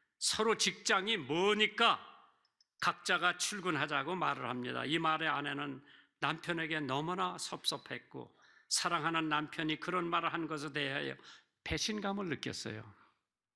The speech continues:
그래서 그 아내는 이를 악물고 살겠다는 결심을 한 후에 그 다음 날부터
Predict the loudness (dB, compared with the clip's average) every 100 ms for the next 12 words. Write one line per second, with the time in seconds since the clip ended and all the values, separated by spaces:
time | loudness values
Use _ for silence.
0 | _ _ _ _ -20 -20 -20 -20 -20 -20
1 | -20 -20 -20 _ 4 4 4 4 6 8
2 | 8 6 6 4 6 6 6 4 2 2
3 | 2 2 2 4 4 4 2 2 2 0
4 | -2 -2 0 0 2 2 2 -2 -4 0
5 | 2 0 -2 -12 -14 -6 0 0 0 -2
6 | -2 -8 -6